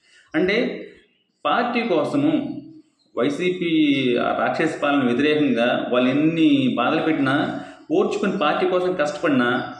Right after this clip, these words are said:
కార్యకర్తలు గుర్తించలేరా? ఒక ఊర్లో ఎవరు కష్టపడ్డారో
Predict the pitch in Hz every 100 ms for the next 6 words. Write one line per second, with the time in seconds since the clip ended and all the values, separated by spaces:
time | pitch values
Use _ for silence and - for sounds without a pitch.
0 | - - 151 180 180 160 135 127 175 156
1 | 147 123 107 - - - _ _ _ _
2 | _ _ _ 139 139 156 233 208 202 -
3 | 208 175 185 160 147 156 156